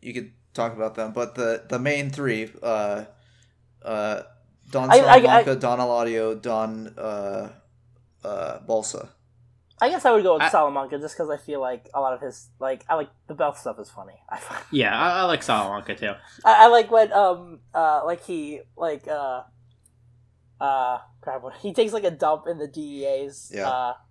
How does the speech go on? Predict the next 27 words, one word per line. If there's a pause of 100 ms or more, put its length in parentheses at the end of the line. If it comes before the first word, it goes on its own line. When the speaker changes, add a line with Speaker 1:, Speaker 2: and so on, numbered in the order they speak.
(200)
Speaker 2:
like,
that
was,
that
was
hilarious. (1600)
Speaker 3:
Yeah,
and
it's
interesting
seeing
his,
um,
backstory
in
Better
Call
Saul
as
well. (1040)
Speaker 1:
I
think
my
favorite
version
of,
uh,